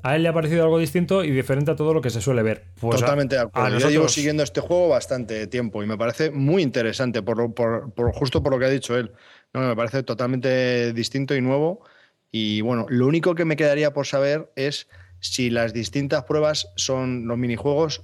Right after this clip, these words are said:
Speaker 2: son muy, muy, muy estúpidos o no. O son algo, porque a lo mejor lo juegas una vez y dices, "Joder, vale, me lo he pasado bien", pero ya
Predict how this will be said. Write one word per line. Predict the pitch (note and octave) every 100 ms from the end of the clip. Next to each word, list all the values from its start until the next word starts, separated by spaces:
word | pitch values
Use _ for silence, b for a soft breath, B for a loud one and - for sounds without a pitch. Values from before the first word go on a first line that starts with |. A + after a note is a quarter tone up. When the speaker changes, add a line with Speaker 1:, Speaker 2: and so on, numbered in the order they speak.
| -
Speaker 2:
son | - A#2+
muy, | B2 D3
muy, | D#3
muy | D#3+ D#3
estúpidos | C#3+ - E3+ D#3+ F3 F3+ F3 - -
o | D#3+ A3
no. | - - - b b b b -
O | A2
son | - C3
algo, | C3+ B2+ C3 C3 B2 B2 A#2 A#2 A2+ -
porque | B2
a | B2
lo |
mejor | A#2+ C#3+
lo | B2
juegas | C#3+ C#3+
una | D#3 C#3+
vez | D#3 D3
y |
dices, | B2 B2 G#2
"Joder, | A#2+ A#2
vale, | A#2+ G#2 G2
me | A#2
lo | A#2+
he |
pasado | C3+ C3+
bien", | C3 C#3+
pero | C3 A2+
ya | A#2 C3 C#3+